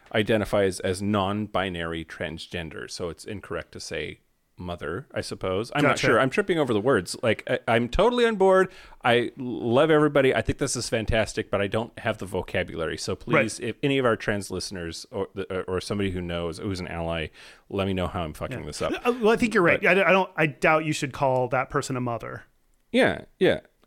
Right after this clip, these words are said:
Speaker 1: Uh, but, but this baby's parent has declined to have this child s-, sex identified by a doctor. So this baby is believed to be the world's first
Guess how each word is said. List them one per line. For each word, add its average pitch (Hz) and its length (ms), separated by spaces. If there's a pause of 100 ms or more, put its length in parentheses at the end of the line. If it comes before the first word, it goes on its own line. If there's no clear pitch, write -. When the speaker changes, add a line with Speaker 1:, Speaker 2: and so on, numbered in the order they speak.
(120)
Speaker 1:
Uh, 123 280
but, 123 380
but 127 180
this 127 160
baby's 143 280
parent 127 600 (320)
has 117 380
declined 123 1000
to 107 520
have 95 520
this 92 280
child 85 580 (360)
s-, - 240
sex - 640 (320)
identified 92 560
by 76 120
a 76 60
doctor. 147 600 (280)
So 101 720
this - 220 (240)
baby 123 380
is 113 120
believed 123 460
to - 60
be 110 100
the 101 100
world's 127 540
first - 580